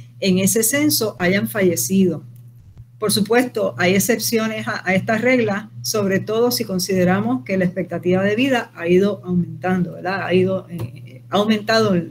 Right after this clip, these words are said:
sobre todo en las últimas décadas. Y aquí me quisiera detener un momento para, eh, mencionar una, una, a, una excepción precisamente que me consta a mí de primera mano. Eh,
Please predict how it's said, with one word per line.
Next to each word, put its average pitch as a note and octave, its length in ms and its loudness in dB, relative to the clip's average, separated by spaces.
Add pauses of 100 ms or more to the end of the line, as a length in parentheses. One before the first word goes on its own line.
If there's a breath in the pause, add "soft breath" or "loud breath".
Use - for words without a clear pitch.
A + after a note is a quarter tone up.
(260)
sobre F3+ 240 0
todo F#3+ 140 2
en G3 60 4
las F#3+ 120 4
últimas F#3 340 4
décadas. - 380 -2 (480 loud breath)
Y - 20 2
aquí G3+ 220 2
me A#3 120 2
quisiera A#3 360 4
detener A3 340 2
un A3 80 -6
momento A3 500 -8
para, F3+ 440 -2 (300 loud breath)
eh, E3+ 640 2 (340)
mencionar F#3+ 580 4
una, G#3 560 -4
una, G3+ 200 2
a, F#3+ 280 0
una G3 920 0
excepción A3+ 680 6
precisamente A3 800 4
que F#3 100 -4
me F3 140 -4
consta G3 400 -4
a - 20 -2
mí G#3 320 -6
de G3 120 -4
primera F#3 380 -2
mano. G#3+ 340 0 (800 soft breath)
Eh, F3 420 0